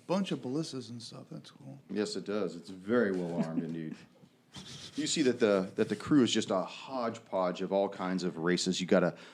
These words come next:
Speaker 2: a dragonborn, you got a, a half orc, you got a, like, a half ogre,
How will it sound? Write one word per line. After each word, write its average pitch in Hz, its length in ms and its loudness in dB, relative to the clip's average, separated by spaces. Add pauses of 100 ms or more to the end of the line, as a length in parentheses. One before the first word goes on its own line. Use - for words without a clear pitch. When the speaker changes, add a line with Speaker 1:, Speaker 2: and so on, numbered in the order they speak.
(120)
Speaker 2:
a 98 40 0
dragonborn, 95 880 8
you 92 60 6
got 90 200 6
a, 82 140 4 (360)
a - 40 6
half 101 360 6
orc, 101 400 8 (260)
you 110 180 10
got 95 200 8
a, 85 260 4 (600)
like, 92 160 4
a 85 100 6
half 110 420 6
ogre, 110 640 8